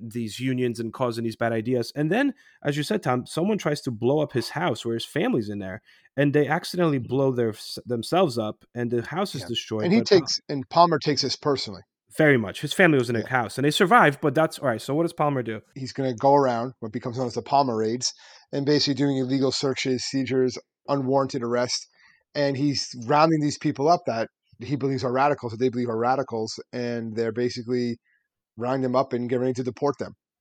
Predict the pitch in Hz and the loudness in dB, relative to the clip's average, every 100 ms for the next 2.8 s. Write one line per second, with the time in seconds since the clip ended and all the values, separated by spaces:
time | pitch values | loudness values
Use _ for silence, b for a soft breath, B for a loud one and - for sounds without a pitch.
0 | _ 117 120 117 127 135 135 131 135 131 | _ -6 -6 0 2 2 2 0 -2 -2
1 | 127 120 - 131 123 - 139 147 139 131 | 0 0 0 -2 -4 -4 2 2 2 4
2 | 147 135 101 - 147 - 120 | 4 4 0 -2 -2 -2 -4